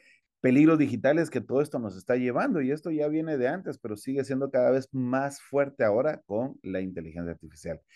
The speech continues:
El ciberbullying, que es, ah, lastimar a alguien por medio de las redes sociales. El grooming, que es el acoso,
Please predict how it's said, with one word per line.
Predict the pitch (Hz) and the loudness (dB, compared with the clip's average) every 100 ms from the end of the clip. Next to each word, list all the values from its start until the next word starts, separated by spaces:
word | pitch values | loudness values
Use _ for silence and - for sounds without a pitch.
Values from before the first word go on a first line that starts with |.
| - - _ | -20 -20 _
El | - 113 | -4 -2
ciberbullying, | 107 107 92 90 127 117 104 165 151 _ | 0 0 0 2 2 2 0 -6 -14 _
que | - 90 95 | -6 -4 -4
es, | 98 - - | -6 -14 -6
ah, | 107 98 90 90 - | 0 0 0 -4 -2
lastimar | 104 98 104 95 98 110 | -2 -2 -4 -2 0 2
a | 107 | 0
alguien | 113 123 117 | 0 -4 -6
por | 87 | -6
medio | 92 101 104 | -4 -2 -2
de | 92 | -2
las | 80 | -4
redes | 98 95 | -4 -4
sociales. | 98 - 135 135 143 - _ - - _ _ | -6 0 2 2 -2 -6 _ -20 -20 _ _
El | 104 107 | -6 -2
grooming, | 120 165 156 120 | 0 2 2 0
que | 110 | -2
es | 110 | -4
el | 127 120 | -4 -4
acoso, | 90 - 123 135 - 90 | -6 -6 -4 -4 -4 -12